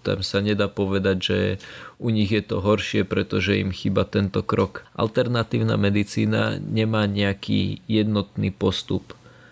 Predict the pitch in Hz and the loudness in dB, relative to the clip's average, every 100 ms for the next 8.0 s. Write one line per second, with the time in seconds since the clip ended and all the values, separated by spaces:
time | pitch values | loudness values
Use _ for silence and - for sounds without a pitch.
0 | - _ _ _ - 107 101 - 107 104 | -20 _ _ _ -10 -4 -2 0 0 0
1 | - - 110 101 - 104 101 101 101 104 | -4 -4 -2 -2 -2 0 0 0 -2 -2
2 | 107 98 98 101 98 - - 104 101 98 | -2 0 0 -2 -4 -6 -6 0 2 2
3 | 98 98 98 - 131 131 120 - _ - | 0 -2 -2 -2 0 0 -2 -10 _ -6
4 | 101 104 98 - - - 113 107 104 107 | 0 2 0 -6 -20 -4 -2 0 0 -2
5 | 107 101 - 104 110 - - - 101 101 | 0 -2 0 -2 -2 -4 -8 -6 -4 -2
6 | 101 104 107 120 - - 104 104 101 - | -2 -2 -4 -8 -16 -4 -2 0 -2 -4
7 | 101 - 107 104 104 104 107 107 104 104 | -4 -4 0 0 0 -2 -2 -2 0 0